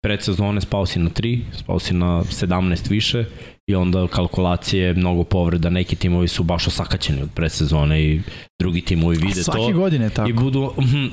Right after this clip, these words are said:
Speaker 1: mi nećemo da uradimo ovo", ali mislim, ništa ti ne znači. Ako je suđeno, suđeno, to je neko moje razmišljanje.
Speaker 2: Slažem se.
Speaker 1: I evo, sinoć smo gledali utakmicu gde Chargersi su sve kalkulisali kako treba i po četvrtini jedan čovek je otpadao. I to
Speaker 2: Mm.
Speaker 1: važan čovek, starter.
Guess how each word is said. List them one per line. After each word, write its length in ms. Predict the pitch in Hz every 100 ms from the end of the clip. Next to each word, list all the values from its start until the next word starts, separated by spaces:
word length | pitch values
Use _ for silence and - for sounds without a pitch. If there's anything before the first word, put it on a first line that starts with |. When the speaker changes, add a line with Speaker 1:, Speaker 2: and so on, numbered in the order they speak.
| -
Speaker 1:
mi 180 | 127
nećemo 320 | 123 113 117 113
da 80 |
uradimo 400 | 110 104 101 92 80
ovo", 160 | 76
ali 200 | 78 82
mislim, 340 | 82 85 98 -
ništa 220 | 117 120 120
ti 120 | 127
ne 180 | 120 120
znači. 400 | 120 - 110 101 - _ _ -
Ako 220 | 113 123
je 40 |
suđeno, 480 | 110 - 165 143 123
suđeno, 480 | 101 135 120 98 82
to 120 | 80
je 40 | 95
neko 220 | 95 87
moje 220 | 95 90
razmišljanje. 560 | 80 82 82 90 78 73
Speaker 2:
Slažem 340 | 127 143 104
se. 100 | 87
Speaker 1:
I 40 |
evo, 280 | 98 104 104
sinoć 300 | 92 113 104
smo 120 | 110
gledali 300 | 104 110 110
utakmicu 500 | 107 107 - 101 -
gde 120 | 101 98
Chargersi 500 | - 92 92 87 90
su 100 | -
sve 200 | - 92
kalkulisali 600 | 98 - 98 92 90 87
kako 280 | - 92 92
treba 440 | - 82 80 90
i 80 | 90
po 160 | -
četvrtini 640 | 85 90 92 87 92 90 92
jedan 220 | 90 85
čovek 380 | 95 87 85 92
je 120 | 87
otpadao. 400 | 82 - 80 - - - - -
I 120 | 117
to 180 | 101 90
Speaker 2:
Mm. 140 | 82 - - - 104
Speaker 1:
važan 300 | 95 82 85
čovek, 300 | 98 90 -
starter. 420 | 95 80 -